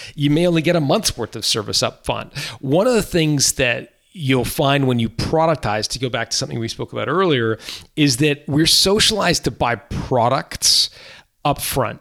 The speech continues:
pay for them before we use them. Like, if you think about my Tide bottle at Costco, you don't use the Tide, empty the bottle, and then pay the invoice. You buy the bottle, you leave the store, and then you use the product. It's the same for productizing services. So if you,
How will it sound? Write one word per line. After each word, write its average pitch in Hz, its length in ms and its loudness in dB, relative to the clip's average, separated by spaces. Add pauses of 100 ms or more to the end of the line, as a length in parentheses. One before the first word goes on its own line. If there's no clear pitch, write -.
(120)
pay 190 180 2
for 180 120 -6
them 147 100 0
before 131 320 0
we 113 100 -2
use 110 240 0
them. 123 120 -6
Like, 120 160 -2
if 120 100 -8
you 135 80 -4
think 139 160 -2
about 123 500 -2 (140)
my 127 280 -12
Tide 131 500 -6
bottle 120 340 0
at 113 120 -8
Costco, 123 680 0 (360)
you 160 260 -2
don't 202 240 2
use 160 300 4
the 143 100 0
Tide, 135 720 2
empty - 260 -2
the 135 120 0
bottle, 127 720 0
and 127 280 -2
then 123 160 -2
pay 143 240 0
the 120 160 2
invoice. 104 480 -2 (380)
You 127 560 -2 (100)
buy 127 220 0
the 156 60 -2
bottle, 135 600 0 (300)
you 123 220 -8
leave 131 260 0
the 165 60 2
store, 123 440 2
and 131 160 -2
then 120 100 -2
you 117 160 -4
use 113 200 -6
the 127 80 -10
product. 107 520 -4
It's 160 280 -4
the 160 100 -2
same 196 460 2
for 143 320 0
productizing 135 880 -2
services. 110 540 -2
So - 80 2
if 139 160 -2
you, 156 240 2